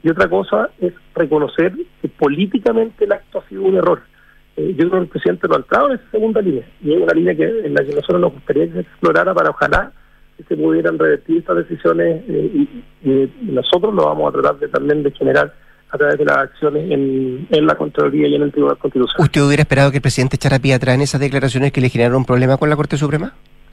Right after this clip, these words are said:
Speaker 1: Es que yo hubiese esperado no solamente que el presidente echara pie atrás en las declaraciones, sino que también en la decisión política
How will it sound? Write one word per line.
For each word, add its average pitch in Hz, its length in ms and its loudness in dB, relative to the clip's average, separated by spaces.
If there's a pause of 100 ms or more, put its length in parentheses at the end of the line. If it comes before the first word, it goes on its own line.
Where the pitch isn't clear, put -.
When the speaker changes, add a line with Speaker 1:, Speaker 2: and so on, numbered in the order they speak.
(420)
Speaker 1:
Es - 120 0
que 95 220 2 (380)
yo 175 160 0
hubiese 208 260 2
esperado 175 340 2
no 170 100 -4
solamente 185 420 0
que 165 80 0
el 139 60 -4
presidente 160 360 -2
echara 160 260 0
pie 147 120 2
atrás 160 240 0
en 139 100 0
las 127 100 0
declaraciones, 123 680 0
sino 151 160 0
que 143 80 0
también 131 300 0
en 170 100 2
la 160 100 4
decisión 147 400 -2
política 190 720 0